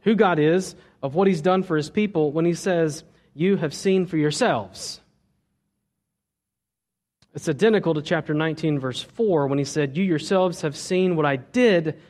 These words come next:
to the Egyptians, and how I bore you on eagle's wings and brought you to myself."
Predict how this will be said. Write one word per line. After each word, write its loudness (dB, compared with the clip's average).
to 0
the 0
Egyptians, -2
and -10
how 2
I 4
bore 2
you 0
on 0
eagle's -2
wings 0
and -6
brought -4
you -2
to -4
myself." -2